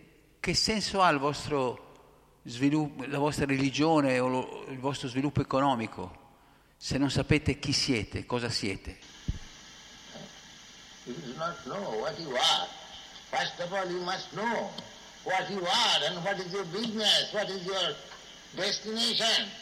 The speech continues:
Speaker 2: what is your
Speaker 1: Per prima cosa dovete sapere chi siete e qual è la vostra occupaz-, il vostro... la vostra attività,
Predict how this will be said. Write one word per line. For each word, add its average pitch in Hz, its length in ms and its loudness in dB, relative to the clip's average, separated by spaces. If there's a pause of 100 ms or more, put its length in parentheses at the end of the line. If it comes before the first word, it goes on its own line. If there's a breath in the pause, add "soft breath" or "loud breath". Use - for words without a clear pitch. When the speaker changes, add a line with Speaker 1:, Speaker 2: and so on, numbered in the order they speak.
(120)
Speaker 2:
what 180 180 0
is 190 140 -4
your 202 160 0 (840 loud breath)
Speaker 1:
Per 147 140 4
prima 190 240 6
cosa 165 400 8
dovete 151 320 6
sapere 147 880 4
chi 185 140 -4
siete 160 1080 4
e 127 120 -4
qual 175 160 4
è 180 80 10
la 165 100 6
vostra 170 300 4
occupaz-, 151 520 0
il 156 140 -2
vostro... 123 800 0
la 95 100 -2
vostra 131 760 -2
attività, 131 960 2